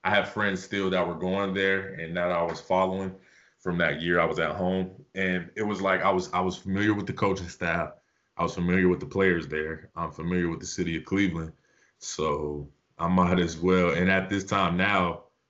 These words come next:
the position coach that I had when I left, he's not a head coach. So I might as well just go back to where I started, where I belong, and, you know, finish, finish what I started.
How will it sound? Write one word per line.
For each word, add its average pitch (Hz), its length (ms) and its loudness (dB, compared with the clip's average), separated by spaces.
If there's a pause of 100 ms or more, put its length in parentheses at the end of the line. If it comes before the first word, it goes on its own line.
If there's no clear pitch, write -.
(160)
the 87 120 0
position 95 420 -2
coach 90 240 0
that 85 100 -4
I 87 100 0
had 87 240 0
when 85 120 -4
I 80 100 -2
left, 87 480 0
he's 82 200 -6
not 82 280 -2
a - 20 -8
head 92 220 0
coach. - 300 -6
So 73 320 -10
I 85 80 -4
might 85 200 2
as 82 160 -2
well 85 220 0
just 76 300 -8
go 85 180 0
back 85 360 -2
to 90 60 -6
where 85 160 0
I 85 40 0
started, 82 600 -2
where 82 140 -2
I 85 180 0
belong, 80 560 -4
and, 78 160 -8
you 80 60 -6
know, 76 180 -8
finish, 82 580 -4
finish 90 300 0
what 90 120 2
I - 20 2
started. 95 420 2